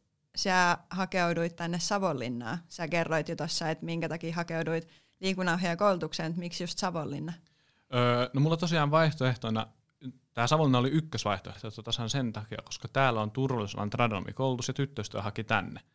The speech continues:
Speaker 2: Niin me tehtiin tyttöstön kanssa sillä tavalla, että katsottiin, mitä kumpikin haluaa opiskella, katsottiin, missä kaupungissa niitä on,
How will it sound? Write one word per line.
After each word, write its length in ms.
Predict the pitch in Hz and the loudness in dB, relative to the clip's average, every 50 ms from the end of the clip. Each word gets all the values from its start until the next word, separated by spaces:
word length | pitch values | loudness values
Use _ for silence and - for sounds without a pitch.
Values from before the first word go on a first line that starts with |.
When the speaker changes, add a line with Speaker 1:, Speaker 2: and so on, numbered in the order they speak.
| _ _ _ _ _ - | _ _ _ _ _ -12
Speaker 2:
Niin 280 | 113 113 117 - - _ | -8 -8 -8 -8 -10 _
me 220 | - - 156 143 131 | -20 -10 -6 -6 -6
tehtiin 460 | - - - - - 139 135 - - | -8 -10 -12 -8 -6 -6 -6 -6 -6
tyttöstön 460 | - 139 139 - 117 - - 120 110 | -6 -6 -6 -8 -10 -8 -8 -8 -8
kanssa 160 | - 110 113 | -6 -6 -4
sillä 260 | 107 - 113 107 104 | -4 -4 -4 -4 -4
tavalla, 340 | 98 101 101 98 95 95 92 | -4 -2 -2 -2 -2 -2 -4
että 220 | 92 - _ - - _ _ _ _ _ _ _ _ _ _ _ _ _ _ _ _ _ _ _ _ | -6 -10 _ -18 -18 _ _ _ _ _ _ _ _ _ _ _ _ _ _ _ _ _ _ _ _
katsottiin, 640 | - 165 135 98 95 - - 135 127 131 - - _ _ _ - | 2 4 4 4 4 2 0 0 0 0 -2 -8 _ _ _ -10
mitä 180 | 127 - 104 - - _ _ _ _ _ | -8 -8 -8 -8 -12 _ _ _ _ _
kumpikin 320 | - 135 123 113 110 110 | -4 -2 -2 -2 -2 -4
haluaa 200 | 98 90 - - | -4 -4 -4 -4
opiskella, 500 | 135 - 147 139 - - 143 139 135 139 131 - - - | -2 0 0 -2 -2 -2 -2 -2 -2 -2 -4 -6 -6 -4
katsottiin, 320 | 139 123 113 - 107 101 | -4 -4 -4 -4 -6 -8
missä 160 | 98 - - - | -6 -8 -2 0
kaupungissa 460 | 135 131 120 120 107 98 - - - | 2 2 2 0 -2 -4 -4 -6 -6
niitä 180 | - - 131 | -4 -4 -2
on, 140 | 139 139 123 | -2 -2 -2